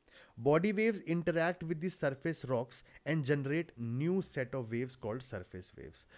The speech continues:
तो अर्थ की बॉडी के अंदर वेव्स निकलते हुए जब सरफेस तक आती हैं, उसके बाद सरफेस को हिलाना शुरू करती हैं, उसको बोलते हैं सरफेस वेव्स। ये क्या होती है? सरफेस के साथ-साथ, अ, ये चल रही होती हैं, वही ना, एक तरफ जब, अ, अर्थक्वेक होता है तो साइड की बहुत सारी एरियाज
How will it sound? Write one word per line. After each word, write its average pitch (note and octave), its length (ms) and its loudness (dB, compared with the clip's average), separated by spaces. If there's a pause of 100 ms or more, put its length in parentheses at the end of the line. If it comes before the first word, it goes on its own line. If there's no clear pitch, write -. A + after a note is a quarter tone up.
(280)
तो C3+ 60 -2
अर्थ C#3 280 0
की F#3+ 140 0
बॉडी C#3 320 4
के E3+ 120 0
अंदर D3+ 420 2
वेव्स D3 320 0
निकलते C#3+ 440 -2
हुए C#3+ 140 0
जब C#3+ 120 0
सरफेस C3 540 -4
तक C3 120 -4
आती B2 240 -2
हैं, C#3 60 -4
उसके C#3 220 -6
बाद C3+ 160 0
सरफेस C3+ 480 -4
को - 240 -4
हिलाना A#2+ 380 0
शुरू A#2 260 -4
करती G#2 340 -6
हैं, C#3 120 -4
उसको C#3+ 340 -4
बोलते G#2+ 320 -6
हैं C3+ 100 -8
सरफेस G2+ 580 -10
वेव्स। D2 360 -14 (680)
ये C#3 120 2
क्या F3+ 140 4
होती F3 280 4
है? F#3+ 100 4
सरफेस D#3+ 460 -2
के E3+ 140 -4
साथ-साथ, D3 520 -2
अ, B2+ 280 -2
ये B2 120 0
चल B2 200 0
रही C3 120 -2
होती B2 200 -2
हैं, B2 60 0
वही A#2+ 180 0
ना, E3+ 100 -2
एक D3 300 -2
तरफ C#3+ 180 0
जब, C3 260 -4
अ, A#2+ 280 -2
अर्थक्वेक B2+ 240 -4
होता C3 180 -4
है C#3+ 60 0
तो C#3 40 -2
साइड B2+ 360 -2
की C3+ 100 -2
बहुत A#2+ 280 -2
सारी C3 260 -2
एरियाज A#2+ 240 0